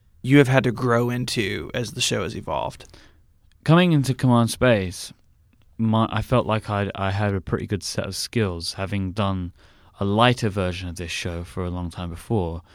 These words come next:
Speaker 2: And as the show has, as this show has grown, my skills, I think, have gotten a lot better at interviewing people. Like, I can very easily knock together an outline of questions in a few hours for somebody. Um, I just feel like I need to do,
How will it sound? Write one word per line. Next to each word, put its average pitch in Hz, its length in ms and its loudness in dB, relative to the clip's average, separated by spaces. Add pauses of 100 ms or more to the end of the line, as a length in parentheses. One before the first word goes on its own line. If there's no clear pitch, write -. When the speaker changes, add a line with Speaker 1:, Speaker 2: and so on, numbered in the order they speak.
(340)
Speaker 2:
And 110 120 2
as 110 280 2
the 117 120 -4
show 117 420 2
has, 98 240 -2
as 101 160 -4
this 127 120 2
show 104 280 2
has 90 120 0
grown, 95 560 2 (500)
my 110 160 0
skills, 101 440 0
I 92 80 -2
think, 95 180 -4
have 95 120 -8
gotten - 200 -2
a 90 60 -2
lot 90 180 -4
better 110 340 4
at 95 80 -2
interviewing 95 440 -2
people. 82 360 -10
Like, 82 200 -6
I 95 80 -2
can 104 200 -2
very 117 440 4
easily 110 680 0 (380)
knock 113 260 2
together 107 380 0
an 90 100 -2
outline 95 380 -2
of 85 80 -8
questions 87 800 -4
in 101 80 -4
a 95 40 -4
few 107 220 -2
hours 92 340 -2
for - 120 -14
somebody. - 560 -12 (580)
Um, 90 600 -2 (840)
I 107 100 0
just 95 200 -6
feel 110 140 0
like 98 180 0
I 101 60 0
need 98 160 -2
to - 100 -14
do, 95 120 -6